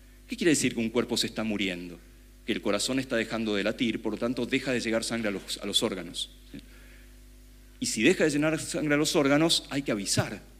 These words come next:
Si a la retina está dejando de llegar sangre, la retina tiene que avisarle al cerebro, "Algo raro está pasando".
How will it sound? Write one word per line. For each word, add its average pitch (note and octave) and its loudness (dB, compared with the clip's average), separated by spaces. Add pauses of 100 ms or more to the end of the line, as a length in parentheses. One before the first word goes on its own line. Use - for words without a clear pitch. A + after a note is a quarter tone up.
(600)
Si - 4
a B2 8
la B2+ 6
retina C#3 4 (200)
está E3+ -2
dejando E3+ 4
de C3+ 2
llegar C#3 0
sangre, A2+ 0 (260)
la C#3+ 0
retina E3+ -2
tiene E3 0
que D#3 -4
avisarle E3 0
al C3+ 0
cerebro, E3+ 4
"Algo F3 0
raro F3 0
está D3+ -4
pasando". G2 -6